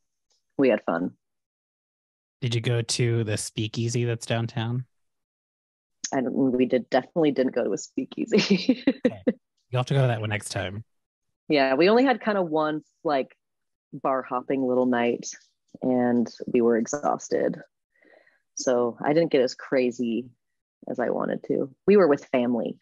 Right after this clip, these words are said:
Speaker 1: okay? <laughs>
Speaker 2: Well, see, come for the T V festival and then we'll just have a, a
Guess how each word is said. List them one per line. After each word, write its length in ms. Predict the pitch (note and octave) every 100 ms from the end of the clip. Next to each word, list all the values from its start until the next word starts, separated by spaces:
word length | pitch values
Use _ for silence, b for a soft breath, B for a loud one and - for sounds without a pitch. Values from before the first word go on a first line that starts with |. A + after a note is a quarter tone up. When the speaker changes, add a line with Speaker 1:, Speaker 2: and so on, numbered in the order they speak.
| -
Speaker 1:
okay? 280 | - C#3 C#3 _ -
<laughs> 160 | - - - F3+
Speaker 2:
Well, 380 | F#3+ - - - -
see, 180 | E3+
come 280 | D3 - F3
for 100 | F#3
the 120 | E3+
T 200 | D#3 E3
V 120 | E3 D#3+
festival 560 | B2+ A2+ B2 A2 A2 A2+
and 120 | A#2
then 80 | B2
we'll 100 | B2+
just 160 | C3 -
have 180 | B2
a, 60 | A#2 - _
a 100 | A#2